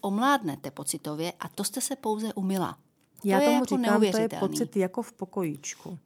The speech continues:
Speaker 1: Tak.
Speaker 2: A možná je velmi zásadní, ještě často se nás zákazníci ptají, jaký je to,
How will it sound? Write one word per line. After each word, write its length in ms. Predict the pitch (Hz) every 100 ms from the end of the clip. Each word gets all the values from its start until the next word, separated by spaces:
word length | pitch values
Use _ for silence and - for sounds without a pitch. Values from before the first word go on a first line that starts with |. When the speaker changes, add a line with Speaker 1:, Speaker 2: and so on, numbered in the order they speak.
| -
Speaker 1:
Tak. 200 | 151 139 - - - - -
Speaker 2:
A 120 | 180
možná 400 | 180 180 202 233
je 100 | 262
velmi 280 | 220 220 240
zásadní, 480 | 208 175 - 190 214
ještě 240 | - -
často 300 | 202 185 -
se 120 | 190 214
nás 200 | 220 208
zákazníci 640 | 180 185 185 202 202 -
ptají, 480 | - - 160 160 156
jaký 320 | 151 151 196
je 120 | 220
to, 440 | 214 - 151 156